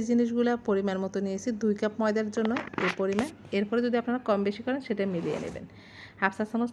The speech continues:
লবণ দিয়ে দিয়েছি, আর এখানে দুই চা চামচ চিনিকে একটু গুঁড়ো করে দিয়েছি। একসাথে মিশিয়ে নিচ্ছি। মাঝখানে একটু ফাঁকা করে এরপরে যে দইয়ের মিশ্রণটা আছে, সেটা এখন দিয়ে দিচ্ছি। দইটা দেখুন কেমন ফাঁপা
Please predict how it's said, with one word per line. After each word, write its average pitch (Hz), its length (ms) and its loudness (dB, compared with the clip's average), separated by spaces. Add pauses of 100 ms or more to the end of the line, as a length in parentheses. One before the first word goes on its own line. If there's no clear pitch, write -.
(100)
লবণ 190 280 0
দিয়ে 220 140 2
দিয়েছি, 226 220 -2
আর 190 120 2
এখানে 208 200 0 (240)
দুই 208 160 4
চা 214 80 2 (100)
চামচ 240 200 0 (120)
চিনিকে 220 380 2 (200)
একটু 214 140 -8 (100)
গুঁড়ো 214 260 4
করে 170 220 0
দিয়েছি। - 320 -8 (800)
একসাথে 190 300 -2 (100)
মিশিয়ে 214 380 0
নিচ্ছি। 226 240 -4 (360)
মাঝখানে 180 440 0
একটু 202 120 -2 (100)
ফাঁকা 214 320 0
করে 202 180 0 (380)
এরপরে 185 400 0
যে 208 80 4 (380)
দইয়ের 190 260 2
মিশ্রণটা 202 500 0
আছে, 220 140 -8 (420)
সেটা 190 260 -2
এখন 240 140 -2 (100)
দিয়ে 165 180 2
দিচ্ছি। - 240 -10 (500)
দইটা 196 300 0
দেখুন 220 160 0 (100)
কেমন 202 240 2 (220)
ফাঁপা 202 240 2